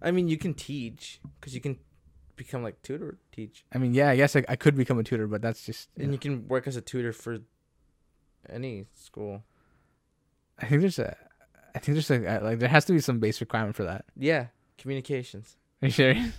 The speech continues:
Speaker 1: I'm pretty sure.
Speaker 2: I don't know. I'll have to look into that. <laughs> But, uh, anyway,
Speaker 1: Yeah,
Speaker 2: um,
Speaker 1: communications. <laughs>
Speaker 2: anyway, moving on. <laughs>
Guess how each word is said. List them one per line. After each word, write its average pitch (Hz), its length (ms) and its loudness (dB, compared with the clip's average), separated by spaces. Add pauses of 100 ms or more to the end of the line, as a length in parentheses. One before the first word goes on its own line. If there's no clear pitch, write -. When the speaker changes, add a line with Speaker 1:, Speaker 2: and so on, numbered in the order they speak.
(140)
Speaker 1:
I'm 127 100 -10
pretty 131 220 -2
sure. 113 300 -6 (240)
Speaker 2:
I 135 60 6
don't 143 80 10
know. 135 60 8
I'll 131 100 8
have 160 120 12
to 156 80 8
look 139 160 8
into 120 160 6
that. 123 240 4
<laughs> 170 160 8
But, 131 160 8
uh, - 100 6
anyway, 123 460 6
Speaker 1:
Yeah, 117 160 4
Speaker 2:
um, 120 40 4
Speaker 1:
communications. 135 720 0 (160)
<laughs> 214 140 8
Speaker 2:
anyway, 135 560 8
moving 120 320 8
on. 107 300 4
<laughs> 147 140 -4